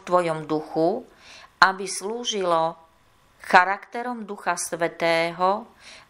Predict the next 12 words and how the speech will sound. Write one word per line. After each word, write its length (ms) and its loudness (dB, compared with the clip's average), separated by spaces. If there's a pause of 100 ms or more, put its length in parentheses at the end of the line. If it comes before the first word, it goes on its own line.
(160)
a 400 4 (720)
aktivovalo 1120 0 (400)
to, 480 4 (880)
čo 240 4
je 160 4
prínosné 1200 -2 (560)
pre 240 6
dielo 400 -4
Ducha 400 -2
Svätého 1120 0 (720)
a 240 4
deaktivovalo 1300 0